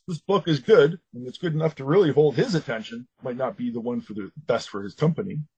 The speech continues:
that he's talking about." So I will, uh, take that as a win.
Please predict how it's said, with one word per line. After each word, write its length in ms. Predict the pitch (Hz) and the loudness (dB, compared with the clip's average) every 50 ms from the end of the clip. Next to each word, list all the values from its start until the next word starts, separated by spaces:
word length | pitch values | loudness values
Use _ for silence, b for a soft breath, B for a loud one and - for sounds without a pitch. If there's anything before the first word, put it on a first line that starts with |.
| _ | _
that 100 | 123 110 | -8 -6
he's 240 | 98 110 110 95 92 _ _ _ _ _ _ | -4 -4 -6 -8 -10 _ _ _ _ _ _
talking 340 | 127 120 120 120 - 107 98 | -2 -2 -2 -2 -6 -10 -10
about." 200 | 90 95 110 - _ | -8 -10 -12 -12 _
So 360 | _ - - 113 110 110 98 107 | _ -4 0 2 2 2 2 2
I 140 | 113 117 120 | 0 0 0
will, 460 | 113 110 110 107 107 107 107 101 101 | -2 -2 0 0 2 0 0 -4 -6
uh, 20 | 98 b b b b _ _ | -10 b b b b _ _
take 160 | 151 151 156 - | 2 2 4 6
that 160 | - 127 120 | 4 4 4
as 120 | 120 107 | 2 0
a 60 | 117 | -2
win. 380 | 110 98 104 101 107 135 151 160 | -2 -2 -4 -4 -4 -4 -4 -6